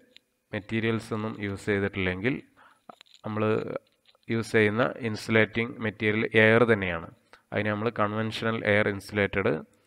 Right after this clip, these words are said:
സബ്സ്റ്റേഷൻ എന്ന് പറയും. ഇനി ഇൻസുലേഷൻ പർപ്പസിന് വേണ്ടി എസ് എഫ് സിക്സ് ഗ്യാസ് യൂസ് ചെയ്തിട്ടുണ്ടെങ്കിൽ അവയെ നമ്മൾ എസ് എസ്, എസ് എഫ് സിക്സ് ഗ്യാസ് ഇൻസുലേറ്റഡ് സബ്സ്റ്റേഷൻ, ജി ഐ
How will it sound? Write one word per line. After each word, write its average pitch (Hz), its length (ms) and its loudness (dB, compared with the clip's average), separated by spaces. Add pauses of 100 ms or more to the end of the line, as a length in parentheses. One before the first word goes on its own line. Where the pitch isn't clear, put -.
(160)
സബ്സ്റ്റേഷൻ 101 540 -4
എന്ന് 95 140 -4
പറയും. 101 260 -2 (680)
ഇനി 120 220 0 (420)
ഇൻസുലേഷൻ 127 640 4
പർപ്പസിന് 120 480 0
വേണ്ടി 110 320 0 (120)
എസ് 113 280 -2
എഫ് - 160 0
സിക്സ് - 280 -4
ഗ്യാസ് 110 540 2 (180)
യൂസ് 107 260 -6
ചെയ്തിട്ടുണ്ടെങ്കിൽ 95 680 -2 (1500)
അവയെ 104 340 2
നമ്മൾ 101 300 0 (600)
എസ് - 240 -8
എസ്, 113 180 -8 (180)
എസ് - 260 -6
എഫ് 120 160 -2
സിക്സ് 123 420 -4 (460)
ഗ്യാസ് 107 320 2
ഇൻസുലേറ്റഡ് 101 720 -2
സബ്സ്റ്റേഷൻ, - 640 -8 (1120)
ജി 101 280 -6 (120)
ഐ 110 100 2